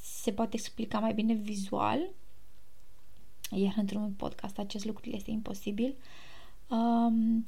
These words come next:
postez destul de des pe Instagram-ul meu, pe, pe story,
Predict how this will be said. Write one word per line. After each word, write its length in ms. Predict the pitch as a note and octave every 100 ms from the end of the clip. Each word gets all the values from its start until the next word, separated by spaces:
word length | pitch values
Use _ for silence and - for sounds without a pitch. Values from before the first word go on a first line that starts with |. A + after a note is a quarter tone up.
| - - - -
postez 460 | C4+ C4 G4 - -
destul 260 | B3 D4+
de 80 | A#3
des 220 | G#3 A3
pe 460 | - G#3 A3 A3 A3
Instagram-ul 760 | A#3 A#3 - G#3 G#3+ G#3+ G#3+ A3 G#3
meu, 440 | G3+ G3+ G3 G#3 - - - - -
pe, 260 | A3 A3 - -
pe 80 | D4+
story, 540 | D4 G#3+ G3 A3+ D#4+